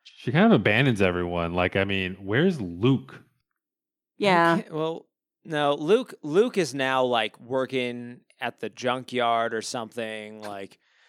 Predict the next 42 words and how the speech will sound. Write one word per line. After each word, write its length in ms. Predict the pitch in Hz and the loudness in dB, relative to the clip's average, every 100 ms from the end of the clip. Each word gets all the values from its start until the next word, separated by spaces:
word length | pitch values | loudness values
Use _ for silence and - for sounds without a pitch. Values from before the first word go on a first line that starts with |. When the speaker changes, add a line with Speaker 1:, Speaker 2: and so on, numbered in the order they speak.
| _ - | _ -10
Speaker 3:
it's, 240 | 156 - | -8 -8
it's, 360 | 160 208 180 190 | -8 -8 -10 -8
it's 140 | 208 180 | -8 -4
gonna 140 | 214 | -2
be 100 | 202 | 0
that 180 | 190 131 | 0 2
guy 240 | 139 139 | 2 2
she's 180 | 139 127 | 0 -4
gonna, 120 | 139 | -4
like, 100 | 127 | -4
run 180 | 127 127 | -2 -2
into 300 | 127 127 143 | -2 -4 -2
at 80 | 120 | -2
a 60 | |
bar, 680 | 104 107 104 110 113 113 117 | -2 -4 -2 -2 -2 -4 -8
and 160 | 123 120 | -12 -8
they're 100 | 120 | -6
gonna 160 | 120 110 | -6 -4
realize, 400 | 117 113 113 113 | -4 -2 -4 -6
like, 120 | 113 | -8
how 120 | 120 | -8
radically 420 | 104 110 113 120 | -6 -6 -6 -12
different 320 | 107 113 120 | -12 -10 -10
their 120 | 110 107 | -10 -8
lives 400 | 104 104 110 - | -6 -6 -6 -8
have 140 | 113 | -12
become. 600 | 123 - 127 120 120 123 _ _ _ _ - | -12 -10 -10 -10 -14 -18 _ _ _ _ -12
Speaker 2:
Mm-hmm. 380 | 175 156 139 139 | -8 -6 -4 0
Speaker 3:
But 120 | - | 4
Speaker 1:
Remember 60 | 202 | 4
Speaker 3:
she'll 120 | 190 | 4
Speaker 1:
when 60 | |
we 100 | 185 | 4
Speaker 3:
still 0 | |
Speaker 1:
saved 400 | 160 143 170 165 | 2 4 4 4
the 80 | 185 | 2
world, 380 | 151 170 196 160 | 2 2 2 2
Marnie? 460 | 180 185 196 196 - | 2 2 4 2 2
Speaker 3:
but 160 | 175 190 | 2 2
Speaker 1:
Remember, 140 | 160 170 | 0 -2
remember 320 | 165 165 156 | -2 -2 -2
when, 240 | 156 143 | -2 -4